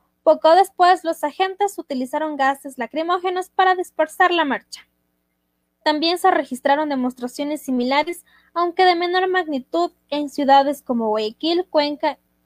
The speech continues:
y Ambato, entre otras. El Palacio de Carondelet, sede del gobierno ecuatoriano,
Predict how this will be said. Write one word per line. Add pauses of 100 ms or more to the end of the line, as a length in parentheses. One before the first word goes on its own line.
(240)
y
Ambato,
entre
otras. (640)
El
Palacio
de
Carondelet,
sede
del
gobierno
ecuatoriano,